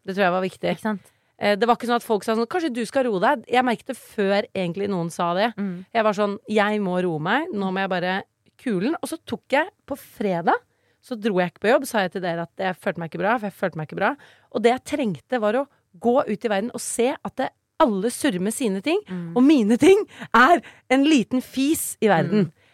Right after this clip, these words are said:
Speaker 1: Fordi du må få liksom perspektiv, for jeg kan bygge ting så stort i hodet mitt og hjernen min, at jeg,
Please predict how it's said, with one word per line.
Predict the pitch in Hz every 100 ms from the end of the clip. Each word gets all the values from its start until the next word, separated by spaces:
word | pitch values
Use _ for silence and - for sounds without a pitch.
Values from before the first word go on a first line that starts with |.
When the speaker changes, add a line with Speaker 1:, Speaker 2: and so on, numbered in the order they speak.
| _ -
Speaker 1:
Fordi | 302
du | 269
må | 285 302
få | 302
liksom | 262 277
perspektiv, | - 269 302 - - - 311 339
for | 320
jeg | 254
kan | 285 247
bygge | 247 190 175
ting | 202 202
så | 214
stort | 240 - - 220 269 320 -
i | 214
hodet | 240 185 175
mitt | 202
og | 220
hjernen | 214 175
min, | 190 -
at | 233 -
jeg, | 240